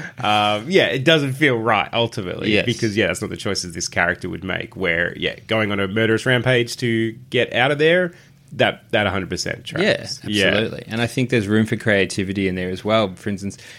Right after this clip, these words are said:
Speaker 1: yeah, I have read many stories where
Speaker 2: Mm.
Speaker 1: a character breaks out of jail, for instance, but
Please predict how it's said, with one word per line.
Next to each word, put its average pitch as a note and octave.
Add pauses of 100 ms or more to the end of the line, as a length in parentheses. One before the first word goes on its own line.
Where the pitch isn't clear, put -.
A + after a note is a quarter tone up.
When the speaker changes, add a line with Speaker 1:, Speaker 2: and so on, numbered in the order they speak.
(160)
Speaker 1:
yeah, F3
I D#3
have D#3
read F#2+
many G2
stories F2+
where F#2+
Speaker 2:
Mm. -
Speaker 1:
a -
character F2
breaks G2
out F#2
of -
jail, A#2+
for G2
instance, -
but -